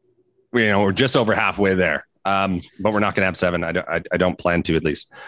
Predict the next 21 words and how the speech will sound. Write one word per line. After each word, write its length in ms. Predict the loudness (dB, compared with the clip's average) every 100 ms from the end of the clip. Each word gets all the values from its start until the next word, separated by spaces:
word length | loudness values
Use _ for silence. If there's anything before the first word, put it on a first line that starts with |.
| -18 -18 -14 -2
But, 300 | 2 2 0
um, 560 | 0 4 6 6 4 -2 _ _ _ _ _
you 100 | 2
know, 100 | 4
one 140 | 4
of 80 | 4
the 80 | 2
things 340 | 2 4 4
that, 200 | 2 0 0
that 140 | 0 2
we've 220 | 0 2
realized 460 | 2 2 2 -2
is, 80 | -4
like, 120 | -4
having 240 | -2 0 2
the 80 | 4
right 240 | 2 2
support 400 | -2 -2 -2 0
system 380 | -2 0 0 2
around 320 | 0 0 0
us 260 | 0 -2